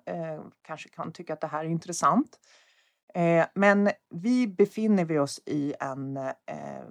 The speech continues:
företags-, samhällsutvecklings-, innovationsforskningsvärld.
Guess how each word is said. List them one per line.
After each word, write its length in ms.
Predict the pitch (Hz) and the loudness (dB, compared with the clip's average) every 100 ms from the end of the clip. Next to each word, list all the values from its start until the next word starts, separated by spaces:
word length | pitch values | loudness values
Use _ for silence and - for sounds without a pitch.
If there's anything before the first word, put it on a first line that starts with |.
| - - - | -20 -16 4
företags-, 1000 | 190 143 127 151 143 147 143 - - - - | 6 6 2 2 2 2 -4 -12 -14 -14 -16
samhällsutvecklings-, 1700 | - 180 156 143 143 - - 151 143 - 156 143 147 - - - - _ _ _ _ - | -8 -4 -4 -6 -8 -14 -8 -6 -6 -8 -6 -4 -6 -6 -8 -8 -18 _ _ _ _ -2
innovationsforskningsvärld. 2000 | 190 165 160 - 190 160 147 156 - - 170 - - - 147 147 156 123 180 240 | 2 4 4 2 -4 -4 -6 -6 -6 -8 -10 -10 -8 -6 -4 0 4 10 10 10